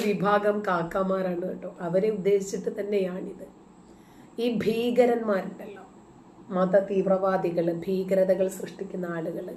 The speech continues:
അവർക്ക് ധനസഹായം നൽകുന്നവരെയും തീവ്രവാദികളായിട്ട്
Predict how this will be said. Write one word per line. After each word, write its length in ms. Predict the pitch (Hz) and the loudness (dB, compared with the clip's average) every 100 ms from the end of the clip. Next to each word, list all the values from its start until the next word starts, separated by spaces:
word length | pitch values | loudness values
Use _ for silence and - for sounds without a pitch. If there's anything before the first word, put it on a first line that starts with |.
| - - - - - - - | -16 -20 -20 -20 -20 -10 2
അവർക്ക് 560 | 190 202 190 - 165 165 - - - - - - | 6 6 4 0 0 0 -8 -20 -20 -20 -14 -2
ധനസഹായം 1160 | - 226 240 247 - 240 233 240 226 233 226 208 | 6 6 8 4 4 0 0 2 4 4 4 2
നൽകുന്നവരെയും 1200 | 180 180 185 185 180 180 175 180 180 180 - - 180 | 0 0 -2 0 0 2 2 0 0 -2 -4 -6 -4
തീവ്രവാദികളായിട്ട് 1400 | 175 175 185 180 175 170 170 175 170 165 160 165 175 | -2 -2 -4 -2 -2 -2 -4 -4 -2 -4 -4 -6 -6